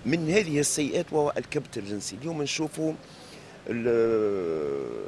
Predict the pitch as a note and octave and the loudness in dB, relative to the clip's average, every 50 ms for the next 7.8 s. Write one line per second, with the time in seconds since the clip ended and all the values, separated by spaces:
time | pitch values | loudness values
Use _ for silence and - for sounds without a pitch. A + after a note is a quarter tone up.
0 | G1+ G1+ - G#2+ G#2 F#2+ A#2 B2+ C3+ B2+ A#2 A#2 A#2 A#2 - - A2 G#2+ G#2 F#2 | -8 -8 -4 -2 -2 0 0 -2 -2 0 2 2 2 2 2 0 -2 -2 -2 -2
1 | - F2+ G2 E2+ - F#2+ F#2+ - - G2 - - C3 A2 F2+ D3 D#3 D#3 C#3 C#3 | -2 -4 -4 -2 -2 -2 -2 -2 -4 -6 -4 -2 -2 0 2 2 2 4 2 2
2 | C#3+ C#3+ C#3 C3+ - - - A#2 A#2 C3 D3 C#3 - A#2 - - A#2 - D3 D#3 | 2 4 2 2 0 -2 -2 -2 0 0 0 0 0 -2 -4 -4 -4 -2 -2 0
3 | D#3 D#3 - - - - - - - - - - A2 A2+ D#3+ E3 D3 D#3+ - C3+ | 0 0 -2 -4 -8 -12 -16 -16 -16 -8 -6 -6 4 6 6 6 8 4 2 2
4 | - - - - C#3 B2 B2 C3+ A#2 - - C3 B2+ D3 D#3 D3+ C#3 C3+ - - | 0 -4 -2 -2 0 2 2 0 0 0 -2 2 4 6 4 4 4 2 -2 -2
5 | A#2 A2 A2 G#2 F#2 - C#2+ - - - - - - - - - - - - - | 0 2 4 4 2 2 -2 -8 -14 -18 -20 -20 -20 -20 -20 -20 -20 -20 -18 -18
6 | - - - - F2+ A#2 A2 A#2 - A#2 - - A2 G#2+ G#2+ - A2+ - A#2 - | -20 -20 -10 2 2 4 4 4 0 -4 -4 -6 -6 -6 -4 -4 -4 -4 -4 -4
7 | - C#3+ - - - - C3 A#2+ A2 B2+ B2+ A#2+ A#2 F#2 D2+ - | -4 -6 -6 -8 -4 -2 -2 0 0 0 0 0 -2 -4 -4 -6